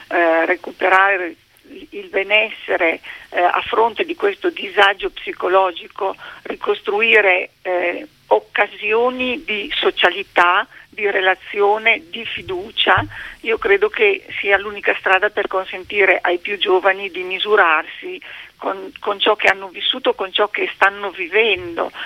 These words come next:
perché non dimentichiamo che molti di questi nostri giovani, eh, stanno vivendo anche,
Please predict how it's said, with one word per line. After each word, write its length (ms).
perché 220
non 180
dimentichiamo 680
che 140
molti 340
di 160
questi 320
nostri 420
giovani, 540
eh, 440
stanno 260
vivendo 560
anche, 560